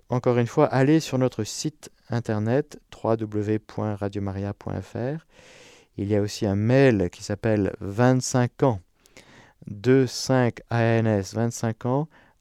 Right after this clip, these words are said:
arobase radiomaria point F R, vingt-cinq ans,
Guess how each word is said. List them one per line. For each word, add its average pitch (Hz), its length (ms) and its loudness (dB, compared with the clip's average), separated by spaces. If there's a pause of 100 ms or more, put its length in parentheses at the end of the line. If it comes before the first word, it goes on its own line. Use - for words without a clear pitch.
arobase 113 800 4
radiomaria 101 720 -4
point 92 320 -4
F - 140 -10
R, 151 320 -2 (680)
vingt-cinq 107 680 0
ans, 95 220 -2